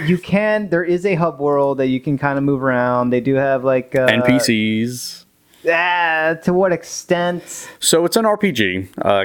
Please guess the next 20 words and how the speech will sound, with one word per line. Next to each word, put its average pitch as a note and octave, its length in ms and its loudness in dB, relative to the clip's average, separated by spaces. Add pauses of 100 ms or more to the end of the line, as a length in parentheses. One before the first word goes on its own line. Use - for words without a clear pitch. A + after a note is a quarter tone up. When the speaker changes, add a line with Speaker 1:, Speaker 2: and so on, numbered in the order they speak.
Speaker 2:
coming C3 240 2
out A2+ 200 0
January C3 320 0
seventeenth, A#2+ 420 0
and D3+ 180 2
that's C4+ 300 -2
really F4+ 280 2
the G#3+ 160 0
biggest D3+ 520 0
game A2 400 0
for G#2+ 420 0
this F#2 320 -4
month. F2 420 -4 (260)
Speaker 1:
It's - 360 -4
weird. A#2+ 920 -2 (680)
It's D3+ 160 2
Speaker 2:
<laughs> C#3 80 -8
Speaker 1:
very F3+ 340 2
weird. B2+ 760 0 (480)
Uh, B2+ 560 2